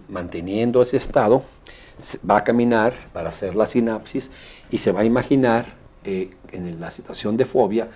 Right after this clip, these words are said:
pero usando los recursos. Como te he dicho, en ese momento las neuronas establecen conexión entre el circuito A y el circuito B.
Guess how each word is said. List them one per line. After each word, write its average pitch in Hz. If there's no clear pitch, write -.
pero 104
usando 107
los 107
recursos. -
Como 113
te 143
he 165
dicho, 127
en 101
ese 113
momento 117
las 113
neuronas 117
establecen 107
conexión 104
entre 95
el 92
circuito 104
A 104
y 104
el 90
circuito 92
B. 113